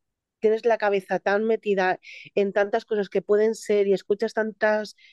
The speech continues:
cosas que, que le pasan a otras personas y, y, y que las crees que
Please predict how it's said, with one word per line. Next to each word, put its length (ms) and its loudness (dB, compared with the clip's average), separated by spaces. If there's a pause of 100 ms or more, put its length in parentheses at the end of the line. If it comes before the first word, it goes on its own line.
(180)
cosas 360 0
que, 360 8
que 200 8
le 120 6
pasan 220 2
a 80 6
otras 200 0
personas 540 0 (560)
y, 260 2
y, 480 2
y 60 -2
que 140 2
las 200 2
crees 440 -2
que 180 -2